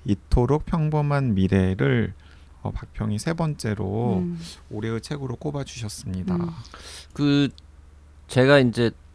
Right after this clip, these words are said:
Speaker 3: 이 올해 책 결산해서 말할 책 뭐 없을까 이러고 이제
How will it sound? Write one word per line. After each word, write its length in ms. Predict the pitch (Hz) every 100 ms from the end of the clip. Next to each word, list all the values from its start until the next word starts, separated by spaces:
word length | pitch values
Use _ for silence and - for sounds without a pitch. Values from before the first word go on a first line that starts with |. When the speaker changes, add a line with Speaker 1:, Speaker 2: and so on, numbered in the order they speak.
| - - - - - - - - - -
Speaker 3:
이 500 | 95 98 95 95 92 - - - - -
올해 400 | 98 110 107 101
책 320 | - 107 110
결산해서 720 | 104 92 113 104 95 95 92 -
말할 300 | - 90 101
책 160 | - 104
뭐 100 | 90
없을까 380 | 82 101 - 90
이러고 220 | 82 80
이제 380 | 78 - 87